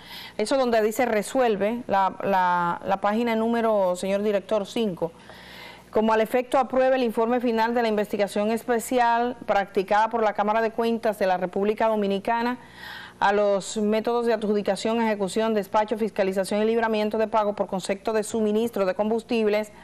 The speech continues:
a la Policía Nacional por el periodo entre el primero de enero del dos mil quince y treinta y uno de diciembre del año dos mil diecisiete.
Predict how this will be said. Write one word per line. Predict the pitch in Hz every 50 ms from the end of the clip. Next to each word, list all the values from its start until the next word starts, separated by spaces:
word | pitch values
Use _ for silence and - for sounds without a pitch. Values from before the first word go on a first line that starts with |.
| - - - - - - -
a | - 190 202
la | 214 208
Policía | 208 214 214 208 - - 233 233
Nacional | 233 240 233 - 240 226 220 214 220 220 -
por | - 220 214
el | 226 262 277
periodo | 285 269 233 220 220 220 220 220
entre | 214 208 214 202
el | 196
primero | 208 196 190 196 208 220
de | 220 220
enero | 220 233 233 240 226 202 190
del | 190 180
dos | 175 180 185
mil | 196 202 214 202
quince | - 254 254 240 208 240
y | 208
treinta | - 190 185 180 185
y | 180
uno | 180 190 202
de | 208
diciembre | 208 202 - 233 220 208 208 202 208 208 208 - - - - - - - - -
del | 220 220
año | 214 208 214 214
dos | 214 208
mil | 202 196 190 185
diecisiete. | 202 190 - 214 190 - 254 233 208 180 - 170 - -